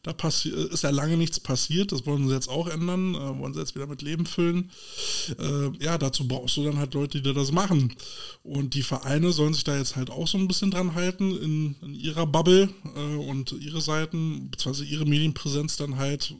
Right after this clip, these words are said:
unter gewissen Standards dann halt führen. Oh, ja, und so will man halt so eine gewisse Qualität sicherstellen.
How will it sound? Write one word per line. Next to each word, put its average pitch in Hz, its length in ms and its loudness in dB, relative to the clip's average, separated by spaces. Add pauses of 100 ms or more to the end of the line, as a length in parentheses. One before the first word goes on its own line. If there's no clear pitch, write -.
(120)
unter 143 220 -8
gewissen 139 260 0
Standards 147 520 -2
dann 135 180 -2
halt 127 320 -2 (120)
führen. 180 640 4 (1000)
Oh, 156 720 2
ja, 151 220 -2
und 139 240 -6
so 135 200 2
will 160 100 4
man 165 180 4
halt 151 140 2
so 156 60 0
eine 151 120 0
gewisse 147 240 0
Qualität 156 640 -2
sicherstellen. 135 720 -6